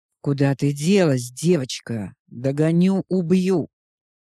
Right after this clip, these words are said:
Карма летела, как смерч, не понимая, в какой стороне замок Релиагота.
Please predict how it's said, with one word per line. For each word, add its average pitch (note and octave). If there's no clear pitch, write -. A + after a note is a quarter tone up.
Карма A3
летела, G#3+
как G#3
смерч, A3
не D3
понимая, E3+
в -
какой F#3
стороне E3
замок E3+
Релиагота. E3